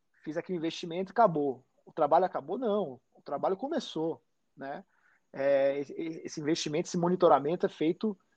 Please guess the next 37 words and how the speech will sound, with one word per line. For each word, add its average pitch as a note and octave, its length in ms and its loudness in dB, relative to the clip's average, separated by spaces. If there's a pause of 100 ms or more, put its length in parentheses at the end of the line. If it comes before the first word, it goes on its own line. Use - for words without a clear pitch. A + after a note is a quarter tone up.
(160)
diariamente. E3 960 4
Se - 80 -10
ela C3 80 -4
tem D#3+ 120 -6
um D#3+ 40 -6
investimento D#3+ 640 -6
de C3 100 -12
dez C3 320 2
anos, F3+ 480 2
todos G#3+ 300 6
os G3 140 0
dias, F#3 460 4
ao E3 120 8
longo E3 200 2
dos D#3 140 -8
próximos D#3+ 360 -2
dez D#3 360 4
anos, F#3 380 2
a E3 80 2
gente E3 180 -6
vai D#3+ 160 4
tá D#3 140 4
olhando D#3 280 4
a E3 60 -4
carteira D3 380 0
dela D#3+ 460 2 (480)
e - 80 -4
tendo E3+ 300 2
a F3+ 40 6
certeza D3+ 440 2
que - 80 -14
tá E3 100 6
sempre F3 420 -2
na F#3 100 4
melhor F3 340 6
alocação F3+ 480 2
possível. C#3 680 -8